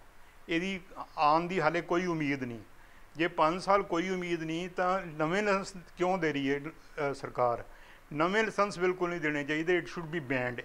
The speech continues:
ਇੱਕ ਹੋਰ ਗੱਲ ਹੈ ਕਿ ਇੱਥੋਂ ਦਾ popular ਸਫੇਦਾ ਪੰਜਾਬ ਤੋਂ ਬਾਹਰ ਨਹੀਂ ਜਾਣਾ ਚਾਹੀਦਾ। ਸਾਡੀ ਸਟੇਟ ਨੂੰ ਚਾਹੀਦਾ ਕਿ ਮੈਂ ਆਪਣੀ ਸਟੇਟ ਬਾਰੇ ਪਹਿਲੇ ਸੋਚਾਂ। ਅੱਜ ਉੱਥੋਂ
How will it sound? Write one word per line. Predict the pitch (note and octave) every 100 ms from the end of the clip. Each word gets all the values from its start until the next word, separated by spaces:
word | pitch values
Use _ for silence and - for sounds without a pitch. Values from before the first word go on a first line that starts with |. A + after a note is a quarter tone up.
| -
ਇੱਕ | E3+ F#3+
ਹੋਰ | D#3 D#3 D#3
ਗੱਲ | F3+ E3+
ਹੈ | F3 F3+ - - - - -
ਕਿ | F3+
ਇੱਥੋਂ | F3 - G3+
ਦਾ | G#3+ A3
popular | F3+ - F#3+
ਸਫੇਦਾ | E3+ D#3 E3 D3+ E3+
ਪੰਜਾਬ | E3+ D#3+ D3 D3+ D#3+
ਤੋਂ |
ਬਾਹਰ | D#3+ E3 D#3
ਨਹੀਂ | E3
ਜਾਣਾ | E3 E3
ਚਾਹੀਦਾ। | D#3+ D#3+ D#3 D3 - - - - - -
ਸਾਡੀ | - D3 D3+ G3+
ਸਟੇਟ | - - E3 F3
ਨੂੰ | F#3+
ਚਾਹੀਦਾ | E3 F3 F#3+ F#3+
ਕਿ |
ਮੈਂ | F#3 E3+
ਆਪਣੀ | F3 F3+
ਸਟੇਟ | - E3+ E3+
ਬਾਰੇ | E3+ E3
ਪਹਿਲੇ | E3+ E3+
ਸੋਚਾਂ। | - D3 - A#2+ - - - - - - C#3+
ਅੱਜ | D#3 F#3
ਉੱਥੋਂ | F#3 - G3 G3